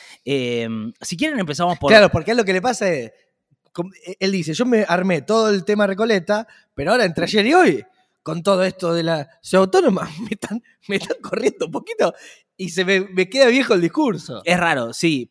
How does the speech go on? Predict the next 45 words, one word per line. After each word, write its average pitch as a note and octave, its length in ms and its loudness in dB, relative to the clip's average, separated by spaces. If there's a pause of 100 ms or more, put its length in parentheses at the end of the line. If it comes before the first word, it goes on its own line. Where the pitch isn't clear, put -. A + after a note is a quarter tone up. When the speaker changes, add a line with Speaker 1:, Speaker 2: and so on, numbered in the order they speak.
Speaker 1:
pero, G3 580 0
em, C3+ 680 -2 (220)
¿sabes - 160 -8
qué - 80 -6
me F3 80 -8
pasa? G#3 220 -2
Que D3 100 -6
no D#3+ 140 -6
tomo, E3+ 540 -4
eh, A2 340 -6
Coca C#3+ 260 -10
Light C#3+ 240 -4
hace A2+ 160 -14
mucho B2+ 260 -10
tiempo. B2+ 640 -6
Speaker 2:
Y D#3 140 -2
Speaker 1:
Porque C#3 140 4
Speaker 2:
está C#3 120 0
Speaker 1:
la, - 60 -10
Speaker 2:
pa-, - 20 -20 (100)
está C#3+ 120 -6
Speaker 1:
la C#3 100 0
corté D3 300 -2
de G3 80 2
Speaker 2:
pasado. F3+ 80 -2
Speaker 1:
mi F3 80 -4
vida, F#3 240 -4
yo F3+ 180 -8
era E3+ 140 -4
adicto D#3+ 320 -4
a - 20 -2
la B2+ 80 -4
Coca D3+ 200 -6
Light F3+ 260 -2
y D3 100 -4
ahora F3+ 340 0
nos C#3+ 140 -8
compramos E3 460 -4
una E3 140 -2
porque B2 180 -4
Tommy D#3 160 -4
me D3+ 80 -8
hace D3+ 100 -6
comprar C#3+ 340 -2
coquitas D#3 680 -8